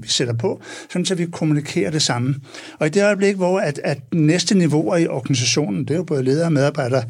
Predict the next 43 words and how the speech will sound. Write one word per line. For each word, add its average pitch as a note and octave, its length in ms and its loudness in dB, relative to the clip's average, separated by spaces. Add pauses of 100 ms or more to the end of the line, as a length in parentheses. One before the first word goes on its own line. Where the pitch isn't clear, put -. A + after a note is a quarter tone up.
(280)
at - 160 -6
de F3+ 80 2
kan F#3 100 0
sige, F3 320 0
jamen D#3+ 260 0
uanset A3 340 -2
om G#3 80 -2
de G3 160 -2
spørger F#3+ 340 -2 (140)
leder D#3+ 380 2
et A3 200 -4
eller E3 160 0
leder D3 240 0
fire F3+ 340 0 (300)
i E3+ 40 -2
den E3+ 160 -2
her F3 300 -4
overordnede D#3 420 0
ledelsesgruppe, D3 520 -2 (220)
så - 160 -6
får D#3+ 160 -4
de E3+ 80 -8
det - 160 -4
samme D3 280 -2 (100)
budskab. C#3+ 400 0 (220)
Altså C#3+ 160 -2
tingene E3+ 320 -4
er D3 220 -6
alignet. A#2 540 -2 (380)
Øh, D3 60 -2 (360)
og C#3 80 -6
det A3 60 2
er A3 40 0
der, G#3+ 140 2
hvor G3+ 100 -2
jeg F#3 100 0
tror, F#3+ 200 -2
at, E3 380 -6
at, D3 240 -2
at D#3 220 -4
realismen D#3 480 0
den D#3+ 140 -4
kommer. A#2+ 280 -6